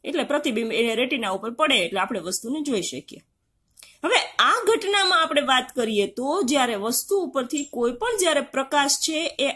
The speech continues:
આપણી આંખની કીકી સુધી પહોંચે છે ત્યાં સુધી એ વિકિરણ સ્વરૂપ છે, ત્યાં સુધી એ પ્રકાશ છે એ કિરણ સ્વરૂપે છે, વિકિરણ સ્વરૂપે છે, તરંગ સ્વરૂપે છે.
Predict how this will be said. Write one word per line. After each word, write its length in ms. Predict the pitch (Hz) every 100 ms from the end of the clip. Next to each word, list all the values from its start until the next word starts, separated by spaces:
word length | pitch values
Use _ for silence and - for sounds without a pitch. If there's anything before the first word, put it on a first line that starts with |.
| -
આપણી 520 | 226 226 262 294 -
આંખની 520 | 240 254 262 269 294 320 -
કીકી 440 | 359 381 - 403 392
સુધી 260 | 359 302 349
પહોંચે 480 | 349 294 285 254 170
છે 260 | - - _ _ _ _ _ _ _ _ _ - _ _
ત્યાં 220 | 320 370 466
સુધી 360 | 415 277 403 415 -
એ 80 | 359
વિકિરણ 460 | 370 392 330 285
સ્વરૂપ 340 | 233 208 165 -
છે, 200 | - - _ _ _ _ _ _ _ _ _
ત્યાં 220 | 302 330
સુધી 300 | 415 370 370
એ 80 | 370
પ્રકાશ 480 | 359 320 320 339 339
છે 180 | - 349
એ 200 | - 320
કિરણ 360 | 339 392 320
સ્વરૂપે 500 | 302 277 262 254 254
છે, 160 | 247 320
વિકિરણ 460 | 262 294 269 240 208
સ્વરૂપે 440 | - 202 190 247
છે, 140 | 247
તરંગ 360 | 294 311 311 240
સ્વરૂપે 480 | 208 175 143 - 123
છે. 200 | -